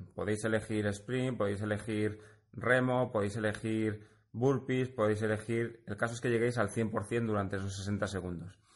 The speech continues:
¿Cómo podemos aplicar esto nosotros? Bueno, pues si trabajas a turnos en los que sabes que no vas a dormir una noche, o en estos días en los que, eh,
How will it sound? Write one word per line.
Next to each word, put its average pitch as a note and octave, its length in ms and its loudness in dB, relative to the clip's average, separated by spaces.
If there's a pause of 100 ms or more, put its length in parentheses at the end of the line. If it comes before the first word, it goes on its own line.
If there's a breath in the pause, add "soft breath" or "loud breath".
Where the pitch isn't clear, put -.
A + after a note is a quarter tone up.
(1000 soft breath)
¿Cómo D#3+ 240 6
podemos D#3 260 8
aplicar D3+ 360 4
esto D3 180 -2
nosotros? C#3+ 460 0
Bueno, F2 280 -6
pues - 280 -10
si G#2 100 -6
trabajas A2+ 420 2
a A#2+ 120 0
turnos G#2+ 460 -2
en F#2 100 -4
los F#2 100 -4
que F#2+ 120 -8
sabes G#2+ 340 2
que G#2 360 0 (280 loud breath)
no G#2+ 160 0
vas G#2 140 0
a G#2+ 40 4
dormir G#2 400 2
una G2+ 220 0
noche, A2+ 400 -4 (380 soft breath)
o A2+ 280 8
en G2 140 2
estos G2+ 320 0
días A#2+ 300 2
en F#2+ 100 -4
los F2+ 160 -6
que, F#2 500 -2 (260 loud breath)
eh, - 320 -12